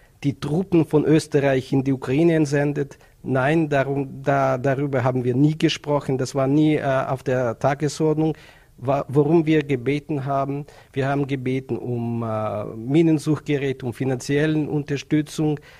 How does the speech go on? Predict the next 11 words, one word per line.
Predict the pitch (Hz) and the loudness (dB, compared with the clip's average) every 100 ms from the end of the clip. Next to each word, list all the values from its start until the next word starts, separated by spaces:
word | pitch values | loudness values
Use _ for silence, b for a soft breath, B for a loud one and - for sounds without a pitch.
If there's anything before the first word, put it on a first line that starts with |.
| b b | b b
um | 131 139 | -4 -2
die, | 143 | -2
solche | - 147 135 143 | 0 0 0 0
Minenge-, | 139 143 139 139 131 - | 2 2 0 -2 -2 -2
äh, | 131 127 127 123 | -2 0 0 -2
Minensuchgeräte | 127 147 139 147 139 139 131 131 139 | 0 2 2 0 -2 -2 0 -2 -4
zu, | 127 - 135 131 123 127 113 - | -8 -6 -4 -2 -2 -4 -8 -8
äh, | - 127 117 | -6 -4 -4
sch-, | - - - - | -6 -8 -14 -2
zu | 160 | 0
beschaffen. | 135 127 143 160 170 170 | 2 2 4 4 4 4